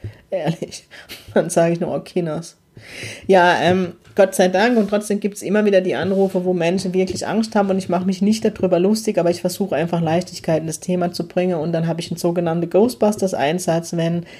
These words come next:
ich eben zu Menschen nach Hause gehe, wo es in den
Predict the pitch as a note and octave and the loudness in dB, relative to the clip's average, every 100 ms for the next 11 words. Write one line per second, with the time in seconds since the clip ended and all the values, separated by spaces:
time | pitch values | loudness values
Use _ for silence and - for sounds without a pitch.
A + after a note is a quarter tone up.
0 | - - - - - - _ - G3+ G#3+ | -20 -20 -20 -20 -20 -20 _ 0 4 4
1 | G#3+ G#3 G3 G#3+ G#3+ F#3+ F#3 G3+ A#3+ A#3 | 2 2 2 2 2 -2 2 4 4 0
2 | A3 G#3+ G#3+ F#3 F#3+ F#3+ F3 F#3 F3 F3 | 0 2 2 4 2 0 -4 0 2 2
3 | F3 | 2